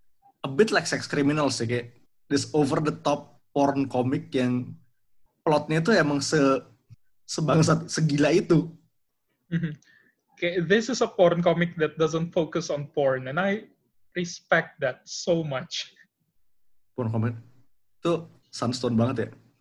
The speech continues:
Speaker 2: Iya. <laughs> Aduh, itu bahasan Komrik After Dark
Speaker 1: Iya.
Speaker 2: ya? Ntar, itu ada
Speaker 1: Boleh.
Speaker 2: paywall-nya. Subscribe dulu ke Patreon kita. <laughs> Nggak, nggak, nggak, nggak, nggak.
Speaker 1: Terus kayak, eh, just as a quick aside ya.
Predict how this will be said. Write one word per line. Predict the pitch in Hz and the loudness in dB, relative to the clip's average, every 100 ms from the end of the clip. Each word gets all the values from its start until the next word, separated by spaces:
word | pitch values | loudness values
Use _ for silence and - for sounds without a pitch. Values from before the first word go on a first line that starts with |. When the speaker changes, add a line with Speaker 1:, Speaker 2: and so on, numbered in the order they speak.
| _ _ - 165 | _ _ -8 4
Speaker 2:
Iya. | 180 | 6
<laughs> | - - 480 494 539 508 - - - 453 - 359 330 311 359 294 202 | 6 4 6 6 6 4 -2 -6 -10 -8 0 4 4 4 -6 0 4
Aduh, | 190 175 170 | 6 6 4
itu | 151 160 | 2 4
bahasan | 185 175 170 180 170 | 6 6 6 4 2
Komrik | 165 156 160 | 0 0 0
After | 156 - 170 | 0 0 0
Dark | 165 151 113 | 2 2 2
Speaker 1:
Iya. | |
Speaker 2:
ya? | - - _ _ _ - | -6 -10 _ _ _ -8
Ntar, | 156 131 - - | -4 -4 -6 -10
itu | 156 | 4
ada | 202 - | 6 6
Speaker 1:
Boleh. | 175 | 4
Speaker 2:
paywall-nya. | 156 147 143 147 151 | 4 2 0 -4 -6
Subscribe | 180 170 - 165 160 | -6 -6 0 0 0
dulu | 151 156 | -4 -8
ke | 170 | -8
Patreon | 160 147 - 147 147 | -6 -4 -2 -4 -4
kita. | 156 165 233 | -6 2 2
<laughs> | - - - - - - _ _ | 2 -8 -14 -20 -20 -20 _ _
Nggak, | - 277 156 131 | -6 -6 -2 -2
nggak, | 123 117 | -2 -8
nggak, | 120 | -10
nggak, | 117 139 | -12 -10
nggak. | 120 - - - _ _ _ _ | -10 -12 -14 -20 _ _ _ _
Speaker 1:
Terus | - 196 | -8 -6
kayak, | - 147 | -4 -2
eh, | 135 131 127 120 - | 0 0 0 -4 -10
just | 135 139 151 | -4 -2 0
as | 147 139 | -2 0
a | 143 - - _ | -2 -4 -16 _
quick | 147 139 | -4 -4
aside | 120 - 127 123 | -6 -4 -4 -2
ya. | 101 | -4